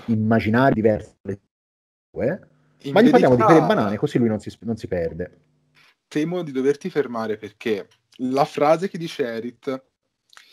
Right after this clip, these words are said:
Speaker 2: è un richiamo a quello che era lo spin-off, che viene inserito
Speaker 1: Mm.
Speaker 2: nell'universo di Final Fantasy sette Remake.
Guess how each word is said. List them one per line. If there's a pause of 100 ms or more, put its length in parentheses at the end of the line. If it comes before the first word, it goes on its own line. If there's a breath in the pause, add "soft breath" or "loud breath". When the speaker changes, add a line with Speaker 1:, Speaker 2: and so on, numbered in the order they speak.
(300 soft breath)
Speaker 2:
è (360)
un
richiamo
a
quello
che
era
lo
spin-off, (420)
che
viene
inserito
Speaker 1:
Mm.
Speaker 2:
nell'universo
di
Final
Fantasy
sette
Remake.